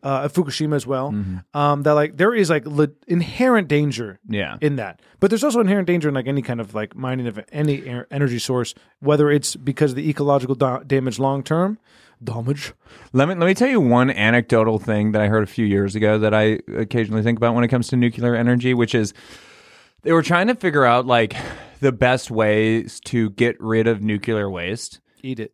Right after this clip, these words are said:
Speaker 2: Initially, they literally dumped it in the ocean.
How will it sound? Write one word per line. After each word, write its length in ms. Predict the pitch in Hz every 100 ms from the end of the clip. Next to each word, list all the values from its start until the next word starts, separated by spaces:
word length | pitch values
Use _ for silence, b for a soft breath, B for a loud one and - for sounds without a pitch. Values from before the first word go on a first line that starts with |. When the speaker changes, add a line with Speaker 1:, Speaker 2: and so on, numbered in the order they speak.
| -
Speaker 2:
Initially, 580 | 120 127 143 143 160 151
they 300 | 123 127 120
literally 480 | 110 117 123 123 123
dumped 320 | 101 101 104
it 80 | 113
in 80 | 107
the 180 | 98 -
ocean. 480 | 87 87 - 123